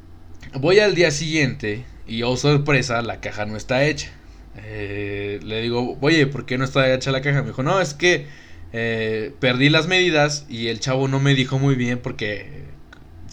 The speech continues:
fui y había otro señor y me dijo, "No, es que el chavo no me dijo muy bien cómo hacerlo y, pues, no lo hice". Y así como de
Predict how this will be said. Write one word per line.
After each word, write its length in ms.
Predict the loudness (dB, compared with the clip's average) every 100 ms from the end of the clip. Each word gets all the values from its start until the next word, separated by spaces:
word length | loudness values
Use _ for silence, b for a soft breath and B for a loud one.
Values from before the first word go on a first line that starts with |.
| -2
fui 400 | 6 8 8 6
y 40 | 4
había 320 | 0 0 0
otro 260 | 0 -2 -2
señor 520 | 0 0 0 -2 -6
y 60 |
me 120 | -8 -8
dijo, 200 | -6 -2
"No, 120 | 0
es 100 | 0
que 60 | 0
el 60 |
chavo 180 | 2 2
no 100 | 2
me 100 | -2
dijo 200 | -4 -4
muy 100 | -6
bien 180 | -4 -4
cómo 200 | -4 -6
hacerlo 480 | -2 -2 0 0 -2 B B B B
y, 180 | 2 2
pues, 200 | 4 -2
no 100 | -2 -2
lo 120 | -2
hice". 320 | -2 -4 -8 B B B B -8
Y 80 | -6
así 200 | -4 -2
como 280 | 0 0 0
de 680 | 0 0 0 0 -2 -4